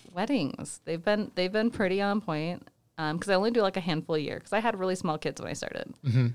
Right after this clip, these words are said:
Speaker 1: and they're just kind of making their way, you know, up. So I feel like I can be away a little more now than before. I, I,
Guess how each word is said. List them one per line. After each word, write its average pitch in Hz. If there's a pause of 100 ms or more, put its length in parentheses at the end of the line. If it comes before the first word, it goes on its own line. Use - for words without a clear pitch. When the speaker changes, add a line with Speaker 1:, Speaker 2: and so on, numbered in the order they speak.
Speaker 1:
and 175
they're 175
just 170
kind 170
of 151
making 156
their 151
way, 147 (320)
you 170
know, 151
up. - (180)
So - (320)
I 160
feel 170
like 165
I 160
can 160
be 151
away 156
a 196
little 190
more 196
now 196
than 160 (120)
before. 151
I, 147
I, -